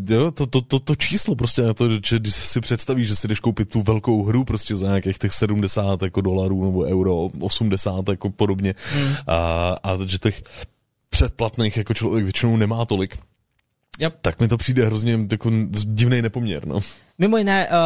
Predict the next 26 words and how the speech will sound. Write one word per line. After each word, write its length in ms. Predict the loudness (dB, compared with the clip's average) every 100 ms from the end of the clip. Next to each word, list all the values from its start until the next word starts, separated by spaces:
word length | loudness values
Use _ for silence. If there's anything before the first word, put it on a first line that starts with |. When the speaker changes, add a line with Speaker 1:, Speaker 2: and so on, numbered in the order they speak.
| 2 0
Speaker 2:
co 140 | -2 -2
se 120 | 0
týče 600 | 0 0 2 2 0 -6 -4
toho 220 | 0 2
druhého 380 | 2 2 2 0
čtvrtletí, 600 | -2 -2 -2 0 0 0
tedy 420 | 0 0 2 0
Speaker 1:
Hmm. 80 | -2 -6 _ -6
Speaker 2:
teďkon 420 | -6 0 0 0
třicátý, 480 | 0 0 0 0 -2 0
eh, 100 | 2
do 120 | 0
třicátého 480 | 0 0 0 0 0
září, 440 | 2 2 2 -2 -4 -18 -2
tak, 300 | 2 2 2
eh, 300 | 2 4 2
Ubisoft 280 | 2 0 -2
očekává 840 | 0 0 2 2 2 0 0 -2 -6 -16 -10
prodeje 480 | -2 0 2 2 2
ve 260 | 2 0 -2
výši 420 | -2 -2 0 0
tři 160 | 0 0
sta 140 | 0
padesát 360 | 0 0 2 0
milionů 500 | 0 0 2 2 0 2
eur, 260 | 2 2